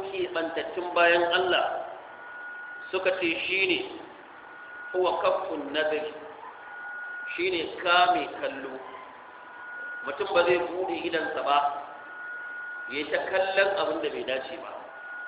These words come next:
A cikin wannan wata ne da za a shiga na Ramadan,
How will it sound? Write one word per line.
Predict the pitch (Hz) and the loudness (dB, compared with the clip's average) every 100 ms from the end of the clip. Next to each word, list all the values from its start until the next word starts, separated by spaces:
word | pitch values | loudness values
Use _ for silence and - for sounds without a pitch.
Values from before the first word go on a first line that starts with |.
| - - - - - - | -10 -10 -10 -10 -8 -6
A | - 147 | -4 -2
cikin | - - 202 | -2 -4 0
wannan | 214 208 180 | 2 2 4
wata | 185 180 165 | 4 4 6
ne | 170 | 6
da | - 156 | 4 2
za | 160 | 4
a | 160 | 4
shiga | - - 151 | 2 0 2
na | 156 | 2
Ramadan, | 143 - 147 143 | 2 2 2 2